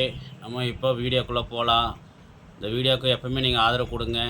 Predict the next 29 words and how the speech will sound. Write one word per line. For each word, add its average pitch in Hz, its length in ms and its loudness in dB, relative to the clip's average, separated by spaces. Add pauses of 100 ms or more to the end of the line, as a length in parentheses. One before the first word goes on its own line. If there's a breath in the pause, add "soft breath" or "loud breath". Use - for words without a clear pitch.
(100)
இந்த 101 140 -12
புது 117 200 -12
சேனலுக்கு 120 460 -4
எப்பவுமே 113 260 -6
நீங்க 113 140 -2
ஆதரவு 110 280 -2
கொடுக்கணும்னு 107 440 -8
நான் 104 200 -6
சொல்லிட்டு, 107 320 -6 (600)
இப்போ 117 180 -6
நம்ம 110 260 -2
வீடியோக்குள்ள 120 440 -2
போலாம். 113 360 0 (320)
முதல்ல 123 300 0
வந்து 120 140 -6
பார்த்தீங்கன்னா, 120 380 -2
நம்ம 117 120 -2
இந்த 107 120 -6
வீடியோவுல 117 440 -2 (680 loud breath)
பன் 120 220 0
பரோட்டா 127 300 2
பண்ணலான்ட்டு 110 460 -4
இருக்கோம். 120 320 -6 (140)
பன் 120 200 -2
பரோட்டாவும் 127 720 0
வாத்துக்கறி 120 580 0
கிரேவியும் 110 520 -2
செய்யலான்ட்டு 101 400 -4
இருக்கோம். 139 300 -4